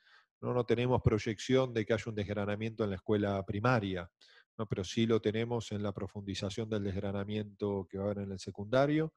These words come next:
y también en el primer año de la universidad. Y ahí tenemos que poner nuestra responsabilidad, ¿no? Se acaban las palabras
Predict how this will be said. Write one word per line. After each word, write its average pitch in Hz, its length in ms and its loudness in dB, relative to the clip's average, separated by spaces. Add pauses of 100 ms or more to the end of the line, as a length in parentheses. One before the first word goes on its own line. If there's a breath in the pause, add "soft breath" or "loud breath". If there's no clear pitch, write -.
(480 soft breath)
y 101 100 -8
también 113 280 0
en 117 60 4
el 107 80 2
primer 110 320 0
año 110 240 2
de 101 60 0
la 98 80 -2
universidad. 92 680 -4 (120)
Y 107 80 -2
ahí 113 100 2
tenemos 110 320 -4
que 101 120 -4
poner 101 260 -2
nuestra 98 360 -2
responsabilidad, 92 880 -4 (160)
¿no? 135 140 -6
Se - 120 -8
acaban 135 300 4
las 120 120 6
palabras 165 680 8